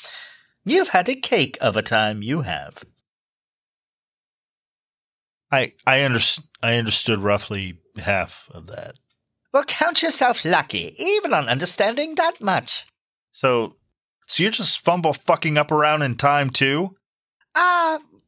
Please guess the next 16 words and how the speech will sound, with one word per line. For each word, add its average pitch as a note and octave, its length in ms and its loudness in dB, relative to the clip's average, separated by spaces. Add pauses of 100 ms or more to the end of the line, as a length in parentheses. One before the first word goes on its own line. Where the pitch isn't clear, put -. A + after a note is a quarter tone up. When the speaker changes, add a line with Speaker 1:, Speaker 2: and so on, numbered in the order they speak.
(160)
Speaker 1:
at F#4 100 2
first, E3+ 600 2
yes, D#4+ 360 2
I G3 100 0
was F3+ 300 -4
led D#3 220 0
to - 80 -4
believe, D3 440 -2
just D#3+ 280 0
as C#3+ 260 2
you D3+ 480 0 (340)
were A2+ 180 2
led A2 320 2
to A#2+ 100 -2
believe, A2+ 480 0
it's, - 380 -2